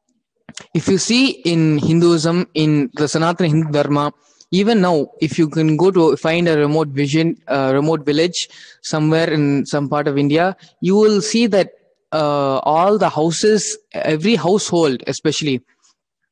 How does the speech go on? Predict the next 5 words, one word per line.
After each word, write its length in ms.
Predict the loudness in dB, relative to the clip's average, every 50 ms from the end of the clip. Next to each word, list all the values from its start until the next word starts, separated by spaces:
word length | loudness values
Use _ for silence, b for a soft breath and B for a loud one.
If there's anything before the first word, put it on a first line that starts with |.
| _ _ _ _ _ _
was 300 | -2 -2 0 0 -2 -2
a 100 | -4 -4
self-independent, 1000 | -4 -2 -2 0 0 0 0 -2 -2 -2 0 0 0 0 0 -2 -2 0 -2 -2 -2
self-sufficient, 920 | -2 -2 -2 -2 -2 -4 -6 -4 -2 -4 -4 -2 0 0 0 0 0 -2 -14 b b b b b b b _ -8
uh, 560 | -6 -4 -2 -2 -2 -2 -2 -4 -4 -6 -8